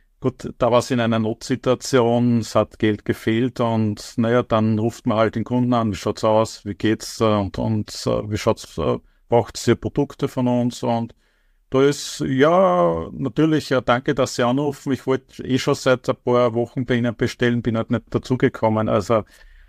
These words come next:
äh, haben sie dann ganz einfache Sachen ergeben.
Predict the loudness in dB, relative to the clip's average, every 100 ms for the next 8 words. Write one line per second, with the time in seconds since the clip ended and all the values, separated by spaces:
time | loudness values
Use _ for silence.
0 | _ -2 0 0 0 0 2 2 2 2
1 | 0 0 -2 -2 -6 -6 -2 -2 -2 -6
2 | -6 -4 -4 -4